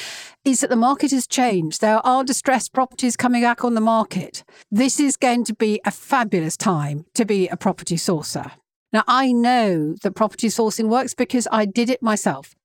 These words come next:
It brought in large and quick chunks of money into my business that I could use for deposits, for refurb costs. And I could do it without either having to buy the property, and that always takes time to do a flip, or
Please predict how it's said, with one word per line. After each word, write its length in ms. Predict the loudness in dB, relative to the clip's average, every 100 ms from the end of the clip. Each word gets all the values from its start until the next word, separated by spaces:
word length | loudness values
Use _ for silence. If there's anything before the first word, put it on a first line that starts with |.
| -2
It 240 | -2 0
brought 340 | 0 0 0 0
in 220 | 0 2
large 420 | 2 4 2 0 -2
and 120 | -2
quick 300 | -2 -4 -4
chunks 360 | -2 -2 -2
of 100 | -2
money 400 | 0 2 2 -2 0
into 320 | -2 -2 -2
my 160 | 0
business 500 | 0 -2 -2 -6 -10 -14 -18 -6
that 100 | 0
I 140 | 2 2
could 180 | 0
use 320 | 2 2 2 -2
for 80 |
deposits, 540 | -8 -2 -2 -2 -6 -6
for 200 | -2 0
refurb 600 | 2 0 0 0 -2 -2
costs. 540 | -2 -2 -6 -8 -10 -10 -20 -20 -4
And 140 | 0
I 40 | 0
could 160 | 0
do 140 | 0 2
it 320 | 0 -2 -4
without 280 | 0 2 2 2
either 240 | 2 2
having 260 | 0 0 -2
to 80 | -4
buy 440 | -2 0 2 0
the 100 | -2
property, 500 | -2 -2 -2 0 0
and 120 | 0
that 220 | -4 -6
always 200 | -2 -2
takes 260 | 0 -2 -2
time 520 | 0 2 2 2 -2
to 160 | -4 -4
do 140 | -2
a 60 | -2
flip, 360 | 0 0 0 -6 -20 -20 _
or 340 | 0 2 0